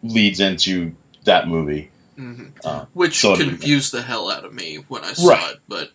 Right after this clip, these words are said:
Speaker 1: Right.
Speaker 2: you know, I looked
Speaker 1: But
Speaker 2: it up
Speaker 1: then
Speaker 2: on Wikipedia, saw what the hell it was.
Speaker 1: <laughs> Oh, you mean those, those neighbors? Oh, okay, yeah. So, um, so what did you think of the flick?
Speaker 2: Okay, well,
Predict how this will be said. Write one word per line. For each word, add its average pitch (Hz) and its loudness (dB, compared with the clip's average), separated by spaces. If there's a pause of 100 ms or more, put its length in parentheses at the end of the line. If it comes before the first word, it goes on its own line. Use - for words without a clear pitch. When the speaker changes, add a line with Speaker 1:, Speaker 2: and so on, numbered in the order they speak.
(160)
Speaker 1:
Right. 131 2
Speaker 2:
you 123 0
know, 120 -2
I 127 4
looked 143 2
Speaker 1:
But - 2
Speaker 2:
it 135 2
up 135 2
Speaker 1:
then 135 -2
Speaker 2:
on 127 -4
Wikipedia, 113 -2
saw 113 -4
what 110 -8
the 127 -10
hell 107 -8
it - -6
was. 78 -10 (360)
Speaker 1:
<laughs> - -10 (680)
Oh, - 2 (220)
you 135 -10
mean 175 2
those, 160 2 (120)
those 147 2
neighbors? 156 4
Oh, 185 6
okay, 113 2
yeah. - -6 (720)
So, 101 0 (400)
um, 156 4
so 160 -8
what 196 0
did 190 -2
you 190 -4
think 139 -4
of 104 -6
the 92 -10
flick? - -18 (640)
Speaker 2:
Okay, 139 -6
well, 143 0